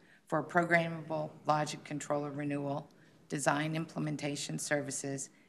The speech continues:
and construction support services for a total not to exceed the value of ten million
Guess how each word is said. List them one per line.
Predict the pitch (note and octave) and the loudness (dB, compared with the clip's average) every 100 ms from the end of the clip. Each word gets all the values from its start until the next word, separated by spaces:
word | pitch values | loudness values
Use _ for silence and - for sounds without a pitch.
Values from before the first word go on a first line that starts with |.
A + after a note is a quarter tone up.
| _ | _
and | D#3 D3 | -2 -2
construction | D#3 C#3+ - C#3+ - D#3 D3 | -4 -2 0 0 -2 -6 -6
support | - - D3 C#3+ | -8 -6 -4 -2
services | - - C3+ C#3 - C3 C3 - - - - | -2 -2 -2 -4 -8 -8 -8 -12 -20 -20 -6
for | E3 D3 | 0 0
a | |
total | C#3+ D#3+ C#3+ C#3 | 0 -2 0 0
not | C#3 C#3 D3 | 0 0 -2
to | - D#3+ | -6 -8
exceed | D#3 - - C#3+ C3 B2 - _ _ _ | -8 -8 -6 -4 -4 -6 -14 _ _ _
the | C#3 | -6
value | C#3 C3+ C3+ C3+ - | -2 -2 -2 -4 -4
of | C3+ C3 | -8 -8
ten | - D3+ D3 | -6 -4 -2
million | C#3 C3+ C3 C3 | -2 -2 -2 -4